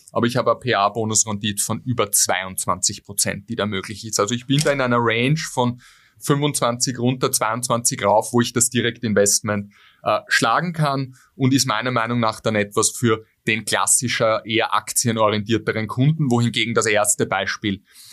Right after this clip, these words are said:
vielleicht für den Kunden auch ist, der, äh, einmal Luft mit Bonuszertifikaten schnuppern möchte und mit einem breiten Basiswert und dem hohen Abstand zur Barriere besser aufgehoben ist.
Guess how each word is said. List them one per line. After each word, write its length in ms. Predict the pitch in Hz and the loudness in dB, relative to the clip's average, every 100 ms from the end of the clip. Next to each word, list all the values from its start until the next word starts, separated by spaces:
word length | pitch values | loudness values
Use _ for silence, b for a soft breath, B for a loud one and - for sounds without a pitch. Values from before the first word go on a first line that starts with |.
| B | B
vielleicht 400 | - 107 101 - | -2 -2 -2 -4
für 80 | 127 | -4
den 200 | 120 120 | -2 -2
Kunden 340 | 120 123 120 110 | -2 -2 0 -2
auch 100 | 117 | 0
ist, 260 | 107 - | 0 0
der, 280 | 107 101 - B B - | 0 0 -6 B B -4
äh, 60 | 107 117 | -4 0
einmal 360 | 117 123 131 | 0 0 0
Luft 320 | 135 160 165 160 | 2 2 2 0
mit 140 | 160 | 0
Bonuszertifikaten 1040 | 131 127 123 - 110 - 123 113 101 120 | 2 2 2 -2 -4 -6 -6 -2 -2 -4
schnuppern 360 | - 113 104 104 | -2 -2 0 0
möchte 360 | 101 101 107 | 0 -2 -4
und 160 | 104 101 | -4 -4
mit 100 | 104 | -4
einem 160 | 98 92 | -4 -2
breiten 380 | 95 95 113 | -2 -2 -2
Basiswert 560 | 98 95 101 98 98 - | 0 0 0 0 0 -2
und 120 | 104 | -4
dem 140 | 101 98 | -2 -2
hohen 180 | 101 | -2
Abstand 460 | 92 92 - 98 95 | -2 -4 -2 -2 0
zur 140 | 104 | 0
Barriere 420 | 95 92 87 92 B B B _ | -2 -2 -2 -4 B B B _
besser 380 | 120 117 107 78 | 0 2 0 -2
aufgehoben 520 | - - 95 92 92 | -6 -6 -6 -6 -6
ist. 320 | - - | -2 -2